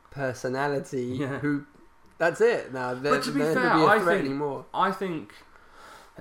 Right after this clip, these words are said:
Speaker 2: <coughs> this is not so much about gimmicks that, um, they should have kept up or didn't work, but the whole, you know, Fandango and,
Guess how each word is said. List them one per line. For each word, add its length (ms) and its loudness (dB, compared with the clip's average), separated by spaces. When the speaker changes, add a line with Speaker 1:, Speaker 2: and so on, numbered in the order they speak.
Speaker 2:
<coughs> 420 4
this 200 -6
is 80 -4
not 180 -2
so 80 -6
much 180 -4
about 260 -4
gimmicks 420 -4
that, 220 -8
um, 340 -2
they 80 -8
should 240 -8
have 300 -10
kept 320 -8
up 340 -4
or 460 -8
didn't 260 -10
work, 480 -6
but 240 -6
the 80 -6
whole, 500 -2
you 120 -6
know, 120 -6
Fandango 1300 -2
and, 760 -8